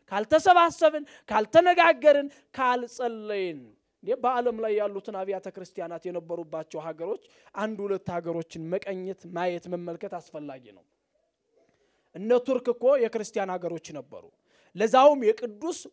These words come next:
ቆስጠንጢኖስ ዋና ከተማ ሆና የምታገለግል የክርስትና መዲና፣ ሦስት መቶ አስራ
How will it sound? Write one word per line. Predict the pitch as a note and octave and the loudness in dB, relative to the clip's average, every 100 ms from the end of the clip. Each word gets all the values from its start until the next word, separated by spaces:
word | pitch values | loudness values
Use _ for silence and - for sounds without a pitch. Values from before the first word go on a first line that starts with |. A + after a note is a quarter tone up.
| - | -6
ቆስጠንጢኖስ | C4 B3+ - _ - B3 A#3 - B3+ B3 G#3+ D3 - _ _ _ _ _ _ _ _ _ _ _ _ _ _ _ _ _ _ _ - | -2 -2 -6 _ -6 -6 -6 -12 -6 -2 -2 -4 -14 _ _ _ _ _ _ _ _ _ _ _ _ _ _ _ _ _ _ _ 2
ዋና | A#3 C4+ C#4+ C#4 C4+ | 4 4 2 0 0
ከተማ | C4+ C4 A#3+ | -4 -2 -2
ሆና | A#3+ C4 | -2 4
የምታገለግል | B3 A#3+ A#3 A3+ G3+ F#3+ D3+ D3 - _ | 4 4 0 -6 -6 -8 -12 -18 -20 _
የክርስትና | F#3 A#3 G#3 - G#3 G3 | -10 -8 -10 -10 -8 -6
መዲና፣ | F3+ F#3+ G3+ G#3 D3 _ _ _ _ _ _ _ | -4 -6 -4 -8 -10 _ _ _ _ _ _ _
ሦስት | C4+ C4+ | -2 2
መቶ | D#4 D#4 | 0 0
አስራ | D4+ C4+ | 0 -2